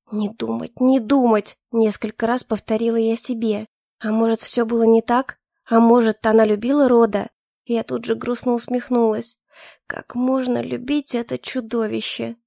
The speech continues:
Сумасшедший насильник, психопат и садист. Немного походила по комнате.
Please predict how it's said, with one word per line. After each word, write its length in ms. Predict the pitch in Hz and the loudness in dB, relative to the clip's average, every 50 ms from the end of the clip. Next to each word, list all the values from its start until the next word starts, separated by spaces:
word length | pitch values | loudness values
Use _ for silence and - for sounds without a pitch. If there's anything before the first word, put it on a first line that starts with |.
| _ _ | _ _
Сумасшедший 800 | - - - 247 240 233 240 240 - - 285 277 - - 254 226 | -14 -8 -4 -2 0 0 0 -2 -2 -4 -6 -6 -4 -4 -2 -2
насильник, 600 | 226 233 240 233 - - 277 277 262 247 226 - | -2 -2 -4 -6 -4 -2 -2 0 0 -2 -4 -6
психопат 640 | - - 247 226 - 233 226 - - 247 247 - 240 | -8 -6 -6 -6 -4 -4 -6 -4 -4 -6 -6 -6 -8
и 60 | 226 | -8
садист. 680 | - - 240 240 220 202 214 208 202 - - _ - _ _ _ _ _ _ _ _ _ | -8 -6 -6 -6 -6 -6 -8 -10 -10 -12 -18 _ -20 _ _ _ _ _ _ _ _ _
Немного 400 | - 233 233 254 277 311 285 262 | -2 2 4 4 6 6 4 4
походила 560 | - - 226 - 240 226 220 220 247 247 240 | 2 0 0 0 2 2 2 2 2 0 0
по 160 | 233 240 247 247 | 0 -2 -6 -6
комнате. 760 | - - 240 214 208 208 202 202 - - - 214 208 220 | -4 -2 0 2 2 2 0 -2 -6 -10 -10 -10 -12 -12